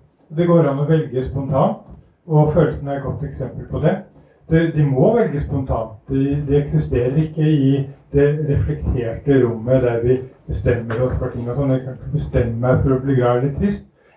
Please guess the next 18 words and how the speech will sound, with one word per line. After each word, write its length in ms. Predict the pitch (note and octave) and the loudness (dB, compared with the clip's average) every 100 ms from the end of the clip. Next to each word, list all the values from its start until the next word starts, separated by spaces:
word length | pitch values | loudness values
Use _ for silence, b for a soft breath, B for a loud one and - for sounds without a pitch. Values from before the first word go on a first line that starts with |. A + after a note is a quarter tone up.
| b | b
men 300 | B2+ D#3 E3+ - - _ - | 2 4 4 0 -10 _ -8
jeg 220 | C3+ D3 D3 - B2+ | 2 2 2 -2 -8
blir 140 | C3 C3 | -6 -2
det 140 | C3+ C#3+ - - | -2 -2 -6 -10
spontant, 640 | - D#3 D3 D3+ D3 - B B B B | -4 -2 2 2 2 -6 B B B B
og 200 | D#3 C#3 | -4 2
det 140 | D3 D3 D3 - - _ _ - | 4 6 4 0 -12 _ _ -10
er 220 | C#3+ C#3 C3+ - _ _ C3 | -6 -4 -4 -8 _ _ -4
mitt 220 | C3+ - | -4 -4
spontane 540 | - B2+ - - A#2+ A#2+ | -4 -2 0 0 -2 2
valg, 300 | F3 F#3+ - _ b b E3+ | 2 2 -4 _ b b -4
og 140 | C3+ | 0
det 80 | C3+ | 2
er 100 | C3+ | 2
min 100 | C3 | 2
måte 320 | C3 B2 A#2+ | 0 -2 -6
å 80 | A2+ | -4
forholde 320 | C3 B2 A2 | -2 -2 -4